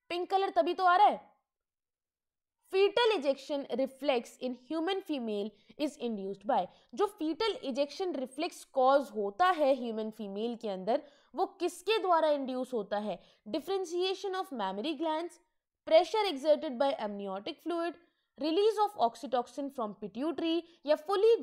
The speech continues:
developed fetus and placenta। आखिर जो फीटल इजेक्शन का रिफ्लेक्स है during the time of the delivery, उस टाइम पर ह्यूमन फीमेल में वो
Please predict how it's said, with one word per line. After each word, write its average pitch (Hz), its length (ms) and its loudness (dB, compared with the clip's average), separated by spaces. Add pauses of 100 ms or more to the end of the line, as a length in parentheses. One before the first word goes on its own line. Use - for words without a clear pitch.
developed 240 540 2
fetus 240 460 -2
and 190 300 -6
placenta। 254 520 -2 (260)
आखिर 330 300 2
जो 392 120 0 (120)
फीटल 311 420 -2
इजेक्शन 254 440 -4
का 339 180 2
रिफ्लेक्स 311 540 -6
है 220 120 0
during 254 260 0
the 226 140 -4
time 262 180 -4
of 214 140 -6
the 226 160 0
delivery, 269 500 -4 (300)
उस 392 200 -2
टाइम 262 240 0
पर 240 180 -2
ह्यूमन 233 300 -6
फीमेल 240 440 -4
में 220 140 -4
वो 262 120 -4